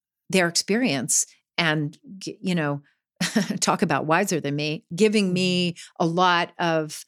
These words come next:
encouragement and advice as to how to manage this and what to expect. And then I had the experience of being able to do that for others.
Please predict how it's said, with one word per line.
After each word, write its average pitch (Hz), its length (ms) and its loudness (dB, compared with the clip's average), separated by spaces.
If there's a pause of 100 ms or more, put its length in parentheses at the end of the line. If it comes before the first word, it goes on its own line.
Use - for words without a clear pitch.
(640)
encouragement 196 920 2 (100)
and 180 100 2
advice 160 640 0 (180)
as 165 240 0
to 160 340 0 (140)
how 180 520 0
to 156 600 2
manage 170 460 0
this - 380 -6 (140)
and 151 360 0
what 175 200 2
to 165 160 -2
expect. - 800 0 (920)
And 202 220 4
then 214 500 4 (320)
I 339 160 4
had 277 240 2
the 196 100 4
experience 175 560 -2 (140)
of 170 80 -2
being 196 220 2
able 185 180 0
to 175 100 -2
do 180 140 2
that 175 180 0
for - 140 -10 (100)
others. - 540 -4